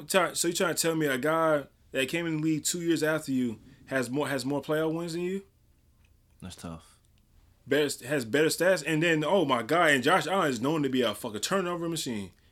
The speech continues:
Speaker 1: This
Speaker 2: Yeah.
Speaker 1: man only got four turnovers and, well, four interceptions. I don't know, I didn't, didn't do the fumbles, but this man only got four interceptions, and, and, and, and, uh, he, he thrown in the playoffs.
Speaker 2: That's tough.
Speaker 1: He has won four straight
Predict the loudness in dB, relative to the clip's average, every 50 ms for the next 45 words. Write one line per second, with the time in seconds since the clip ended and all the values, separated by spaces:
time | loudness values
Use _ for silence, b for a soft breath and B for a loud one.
0 | b b b -8 -4 -2 0 0 0 0 0 0 0 -2 -2 -4 -4 -2 0 0
1 | 0 0 -2 -8 -6 -6 -6 -6 -8 -8 -8 -10 -10 -10 -10 -12 -14 -10 -4 -2
2 | 0 0 0 0 2 4 4 4 4 2 -2 -2 0 -2 -2 -2 -4 -6 -4 -4
3 | -2 -2 -2 0 -2 -2 -2 -4 -8 -8 -8 -10 -12 -10 -6 -6 -4 -4 -4 -6
4 | -6 -6 -6 -4 -4 -4 -6 -8 -10 B B B B B B B B -6 -4 -4
5 | -2 -2 -4 -4 -4 -6 -8 -8 -8 -8 -8 -6 -6 -6 -8 -8 -8 -8 -10 -8
6 | -8 -8 -6 -6 -6 -6 -6 -8 -8 -10 -10 -10 -10 -10 -10 -12 -10 -8 -8 -8
7 | -8 -10 -10 -10 -10 -10 -8 -10 -10 -10 -10 -8 -8 -6 -6 -8 -8 -10 -10 -10
8 | -10 -10 -10 -14 -18 -20 -20 -20 _ _ _ _ _ _ _ _ _ _ _ _
9 | _ _ _ _ _ _ _ _ _ _ _ _ _ _ _ _ _ _ _ _
10 | _ -16 -14 -14 -14 -14 -14 -14 -14 -14 -18 -20 _ _ _ _ _ _ _ _
11 | _ _ _ _ -10 -4 0 0 0 0 0 -2 -4 -6 -6 -6 -8 -10 -14 -10
12 | -6 -4 -2 -2 -2 -2 -2 -4 -6 -6 -6 -6 -6 -6